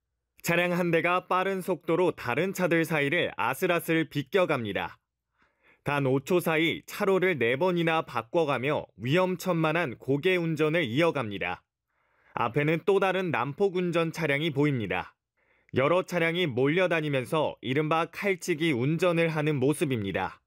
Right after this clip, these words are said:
이들은 제한 속도가 팔십 킬로미터인 강변북로와 자유로 일대에서 최대 이백 킬로미터까지 속도를 내며 난폭하게 운전했습니다. 영상을 찍어 에스엔에스 계정에 버젓이 올리기도 했습니다.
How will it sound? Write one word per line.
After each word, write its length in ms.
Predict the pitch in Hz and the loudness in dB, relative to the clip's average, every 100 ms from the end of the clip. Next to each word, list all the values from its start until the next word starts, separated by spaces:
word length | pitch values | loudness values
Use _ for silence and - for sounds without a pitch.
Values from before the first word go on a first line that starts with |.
| _ _ _ _ _ - | _ _ _ _ _ -6
이들은 380 | 131 165 180 175 | -2 0 0 -2
제한 340 | 135 143 180 | -2 0 0
속도가 600 | 170 143 156 151 156 95 | -2 -2 -2 0 0 -2
팔십 400 | 185 190 - 190 | -4 -4 -2 -4
킬로미터인 720 | 185 170 165 147 151 151 165 | 0 0 2 0 0 0 0
강변북로와 1000 | - 123 131 165 175 147 151 135 151 113 - | -4 -2 2 2 2 2 2 4 4 0 -4
자유로 480 | - 127 160 160 | -4 0 0 2
일대에서 760 | 123 127 - 147 98 - 113 - _ _ _ _ | 0 -2 -2 0 0 0 -2 -2 _ _ _ _
최대 320 | - 151 151 | -2 0 2
이백 440 | 120 117 147 185 - | 0 -2 0 -2 -2
킬로미터까지 800 | 165 160 151 160 151 147 147 175 | -2 0 0 0 0 0 0 -2
속도를 520 | 160 - 175 160 156 | -4 -4 0 2 2
내며 360 | 120 143 139 - | 2 2 0 0
난폭하게 880 | 113 127 - 165 147 - 147 135 139 | -2 -2 0 -2 -2 -2 0 2 2
운전했습니다. 1000 | 113 151 165 160 131 113 104 87 85 - _ _ _ _ _ _ - | 2 0 2 2 0 -4 -8 -6 -6 -8 _ _ _ _ _ _ -2
영상을 480 | 117 147 156 165 165 | 0 2 2 2 0
찍어 340 | - 151 165 - | 0 0 2 0
에스엔에스 640 | 107 131 170 170 165 - 160 | -2 -2 0 0 0 -2 -4
계정에 580 | 127 123 139 143 143 - | 0 0 0 0 0 -2
버젓이 680 | 113 127 165 160 156 151 - | -2 2 2 0 0 0 2
올리기도 560 | 135 156 175 139 139 | 2 4 2 2 2
했습니다. 560 | 127 120 113 90 87 | 0 0 -8 -4 -6